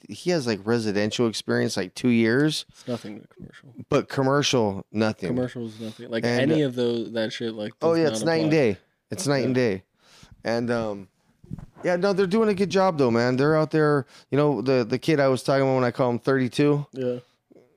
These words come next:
Speaker 1: Well, um, yeah, ever since then, he hasn't missed a day at work, and he hasn't been late.
Speaker 2: Nice.
Speaker 1: He's been, like, a half an hour early every day.
Speaker 2: Oh, that's nice.
Speaker 1: Yeah, so it's been, it's been good, man.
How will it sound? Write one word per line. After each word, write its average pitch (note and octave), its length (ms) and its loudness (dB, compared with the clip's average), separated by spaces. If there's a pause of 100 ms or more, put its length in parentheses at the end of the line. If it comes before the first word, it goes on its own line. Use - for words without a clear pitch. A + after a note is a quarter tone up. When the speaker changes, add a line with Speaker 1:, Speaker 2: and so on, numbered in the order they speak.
(160)
Speaker 1:
Well, A#2+ 160 0
um, G2+ 440 0 (680)
yeah, D3+ 240 2 (340)
ever C#3 200 0
since C#3 260 -2
then, D3+ 380 0 (160)
he - 100 -6
hasn't A#2+ 240 0
missed B2 220 -2
a G2+ 40 -8
day B2 260 0
at C3 80 2
work, C#3 220 0
and B2 80 2
he G#2+ 100 2
hasn't A#2+ 280 0
been C3 160 2
late. A2 300 0 (240)
Speaker 2:
Nice. A2 220 -10
Speaker 1:
He's C#3 160 2
been, D#3 300 0
like, C3 180 -2
a A#2+ 60 2
half C3+ 300 0
an C#3 80 2
hour B2 200 2
early A#2 360 2
every F#2+ 180 -2
day. F2+ 300 -2 (160)
Speaker 2:
Oh, C#3 160 -2
that's B2+ 240 -8
nice. B2+ 380 -8
Speaker 1:
Yeah, A#2+ 220 2
so A2+ 240 2
it's A#2 120 0
been, C#3 260 0
it's B2+ 180 -2
been D3 180 0
good, C#3 240 2
man. A#2 360 0